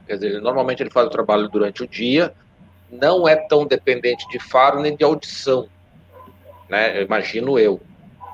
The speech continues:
falando aqui como um completo leigo, né? Então, ta-, talvez sejam por essas questões, é, que as características de orelha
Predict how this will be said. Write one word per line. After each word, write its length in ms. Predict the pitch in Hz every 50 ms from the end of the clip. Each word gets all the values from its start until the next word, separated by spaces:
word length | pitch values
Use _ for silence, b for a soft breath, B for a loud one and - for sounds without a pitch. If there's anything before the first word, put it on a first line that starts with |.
| - -
falando 320 | 92 90 90 98 101 101
aqui 280 | 98 - - - 107 104
como 280 | - 123 123 123 135 135
um 20 |
completo 600 | - - - 113 - - - 110 117 - - -
leigo, 440 | 156 135 120 110 107 101 - - - - - _ _ - - _ _ _ _ _ _ _ _ _
né? 260 | - 101 104 110 - - _ _ - - - - - - -
Então, 140 | - 165 - - - - -
ta-, 160 | - - - - _ - -
talvez 360 | - 160 165 143 180 208 208
sejam 240 | - 226 - 220 -
por 160 | - 190 151
essas 420 | 151 170 185 - - 202 175 - -
questões, 800 | - - 147 135 - - - - 147 151 180 202 202 185 151 156
é, 80 | 143
que 140 | 135 - 151
as 200 | 143 143 - -
características 760 | - 156 147 151 147 - - - 151 143 156 147 - 156 139 113
de 80 | 120
orelha 880 | 143 135 127 120 117 123 139 160 180 180 165 135 120 110 101 90 -